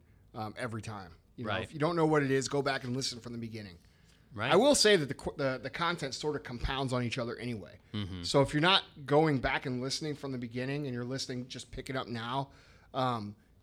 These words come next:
Speaker 1: it would be a good idea to go back and listen again. You can find all the podcast at the M F C E O dot com. You can find all the, uh, the past podcasts. Um, there's cool outlines of the podcast, what the subject matter is,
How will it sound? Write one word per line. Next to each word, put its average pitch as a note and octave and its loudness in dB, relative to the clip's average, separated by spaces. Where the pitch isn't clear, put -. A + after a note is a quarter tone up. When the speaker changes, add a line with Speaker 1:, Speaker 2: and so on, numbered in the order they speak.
Speaker 1:
it C#3+ 4
would D#3 4
be D3+ 6
a C3+ 4
good C3+ 4
idea C3 2
to B2 -4
go A#2+ -4
back A#2 -6
and A#2+ -6
listen A#2 -4
again. A#2 -8
You C3 -4
can - -8
find D#3+ 4
all D#3+ 10
the D#3+ 4
podcast C#3+ 2
at B2+ -4
the D#3 -2
M C#3+ 2
F C#3 2
C C3+ 0
E C3 4
O B2+ 2
dot B2 -6
com. C3 -2
You C3 -4
can B2+ -2
find C#3+ 2
all D#3+ 10
the, C#3+ 2
uh, A#2 -4
the - -14
past F3 4
podcasts. D3 2
Um, A#2+ 0
there's C#3 2
cool F3+ 10
outlines D#3 4
of D3 0
the - -2
podcast, C#3+ 0
what D3+ 0
the C3 -8
subject C#3 2
matter B2+ 0
is, B2 -2